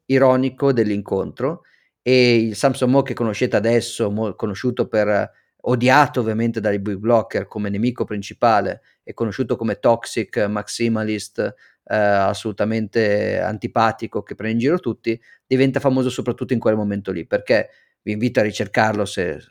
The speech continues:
se lo trovate su internet, il thread Twitter di resoconto della Satoshi Round-, della Hong Kong Roundtable è veramente divertente.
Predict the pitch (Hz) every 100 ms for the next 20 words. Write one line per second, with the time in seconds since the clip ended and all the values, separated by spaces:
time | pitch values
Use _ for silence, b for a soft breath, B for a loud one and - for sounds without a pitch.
0 | _ - 80 82 98 98 101 95 - 80
1 | 73 120 117 110 104 117 - 131 b b
2 | b - 117 104 139 143 117 107 98 113
3 | _ - 135 - - 95 90 - _ _
4 | 117 117 113 113 - 139 123 117 101 101
5 | 98 98 127 117 113 107 85 110 107 107
6 | 127 131 123 110 104 104 113 101 110 147
7 | - _ _ _ _ - 123 117 - -
8 | 107 123 107 101 95 85 71 - - -
9 | -